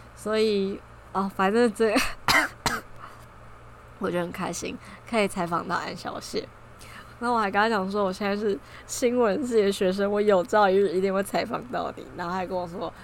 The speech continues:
他等我。听到这一句，我真的都觉得值了，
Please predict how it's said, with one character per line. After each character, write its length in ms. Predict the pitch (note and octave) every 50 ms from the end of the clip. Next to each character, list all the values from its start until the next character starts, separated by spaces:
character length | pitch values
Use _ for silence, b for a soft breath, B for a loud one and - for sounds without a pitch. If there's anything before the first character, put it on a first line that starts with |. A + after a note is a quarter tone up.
| B B
他 160 | - - G3 F#3
等 240 | - - F3+ D#3+ - F#3+ -
我。 180 | E3+ D#3+ C#3+ - - B B B B B B B B B B B
听 200 | - - F4 E4
到 80 | D#4+ D#4+
这 180 | D#4 - D4+ C4+
一 60 | C4
句， 280 | - - D#4 C#4+ B3+
我 100 | A3+ A3+
真 200 | A3 A#3 C#4 C4
的 80 | A#3+ A#3+
都 80 | B3 B3
觉 100 | B3 G#3+
得 100 | F#3+ G3
值 520 | G3 - - - - - G3+ F#3+ D#3+ E3
了， 180 | F3 F3+ F#3 G3